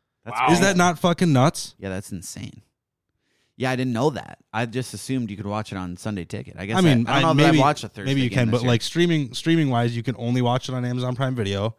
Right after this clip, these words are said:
Speaker 3: and then I don't, I don't, that, the, the whole exclusively on shit drives me crazy.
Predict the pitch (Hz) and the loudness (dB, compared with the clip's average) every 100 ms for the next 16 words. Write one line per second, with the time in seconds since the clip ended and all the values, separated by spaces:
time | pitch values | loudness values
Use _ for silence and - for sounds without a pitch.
0 | _ _ _ _ _ - 120 123 120 117 | _ _ _ _ _ -6 -2 0 -2 -6
1 | - _ _ _ 120 107 - 107 98 87 | -10 _ _ _ -4 -4 -4 -8 -8 -8
2 | - 143 - _ _ _ 123 139 143 120 | -2 -2 -2 _ _ _ -2 2 2 2
3 | - 123 127 156 160 156 127 - - 117 | -6 -6 -4 0 0 0 -4 -6 -6 0
4 | 135 135 160 139 151 147 117 113 127 151 | 2 2 0 2 2 2 0 0 0 -2
5 | 147 - - 165 127 120 113 104 101 - | -6 -6 0 0 0 -2 -2 -2 -6 -8
6 | - - - | -10 -14 -18